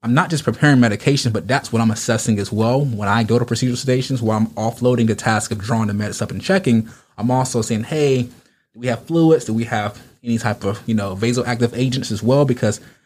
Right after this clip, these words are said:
based off the, the data and based off this patient,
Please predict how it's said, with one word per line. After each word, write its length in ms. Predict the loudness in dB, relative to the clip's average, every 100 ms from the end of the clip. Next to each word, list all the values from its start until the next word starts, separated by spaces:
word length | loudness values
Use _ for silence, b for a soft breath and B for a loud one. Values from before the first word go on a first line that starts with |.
| B -2
based 360 | 0 0 0
off 260 | 0 0 -2
the, 180 | -6 -4
the 120 | -6
data 340 | -2 2 2
and 140 | 2 2
based 200 | 0 0
off 100 | -4
this 120 | -6
patient, 540 | 0 0 2 0 0